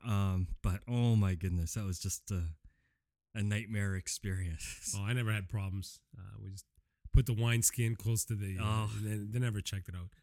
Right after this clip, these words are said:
Speaker 1: Yeah,
Speaker 2: Nowadays, they, they
Speaker 1: well, yeah, but the, the thing was we had a gym bag.
Speaker 2: Yeah.
Speaker 1: Right? So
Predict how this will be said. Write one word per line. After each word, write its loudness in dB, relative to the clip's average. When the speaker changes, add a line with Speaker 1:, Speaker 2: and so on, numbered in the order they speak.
Speaker 1:
Yeah, 6
Speaker 2:
Nowadays, 4
they, 0
they 0
Speaker 1:
well, 0
yeah, -2
but -6
the, -6
the -10
thing 0
was -2
we -4
had -4
a -6
gym -2
bag. -10
Speaker 2:
Yeah. 0
Speaker 1:
Right? -6
So -10